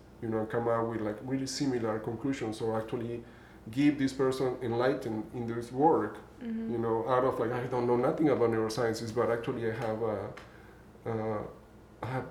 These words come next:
Speaker 1: put myself in a place of tuning connection with, with myself and everything that is, to be able to, uh, uh, be able to see things that he can't, you know? And you can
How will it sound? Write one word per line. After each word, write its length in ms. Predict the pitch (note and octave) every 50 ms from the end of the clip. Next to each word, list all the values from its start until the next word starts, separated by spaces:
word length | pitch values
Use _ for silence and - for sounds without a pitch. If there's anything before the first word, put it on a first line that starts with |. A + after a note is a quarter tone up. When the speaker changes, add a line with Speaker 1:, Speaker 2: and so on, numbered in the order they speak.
| - - -
Speaker 1:
put 120 | - C#3 C3
myself 420 | B2+ A#2+ A#2 - D3 B2+ B2 -
in 100 | C3+ A#2+
a 60 | A2+
place 260 | A2+ - B2+ B2 B2
of 160 | C3 A#2+ - -
tuning 240 | C3+ C3 B2+ B2
connection 560 | A2+ A#2+ A#2 A#2+ B2+ C3 - - C3 A#2 A#2 A2
with, 160 | A2 A2 - -
with 100 | A#2 A#2
myself 640 | A2 G#2 G#2 G#2 - - - A#2 A2+ A2 - A2
and 100 | G#2+ G#2+
everything 360 | A2 A2 A2+ A2 A2+ A2 G#2+
that 140 | G#2+ G#2+ G#2
is, 360 | D3+ C3 A2 A2+ A2+ - - - - - - -
to 100 | - B2
be 140 | A2 A#2 B2
able 220 | B2 A#2+ A#2+ B2 A#2+ - -
to, 200 | B2 A2+ A2 G#2+ G#2+
uh, 200 | G#2 G2+ G#2 G#2+ G#2+ - - - - - - - - - - - - A2
uh, 240 | G#2+ G2+ F#2+ F#2+ F#2 - - - - - -
be 140 | A2+ B2 C3
able 160 | C3 B2+ C3
to 120 | C3 - G#2+
see 220 | - - - F3
things 260 | F3 - C3+ B2 A2 -
that 120 | A2 G2+
he 80 | - A#2+ -
can't, 480 | - - D3+ B2+ G#2+ - - - - - - - - - - - - - - - - - - - - - - - - - - - - - -
you 80 | A#2 A2+
know? 260 | A2 A2 A#2+ D#3 F3 - - - - - - - - - - - - - - - - - - - - - - - - - - - - - - - - - - - -
And 160 | A#2+ B2 B2+
you 80 | D3
can 340 | D3 D#3 D3+ D3+ D#3 D#3 D3+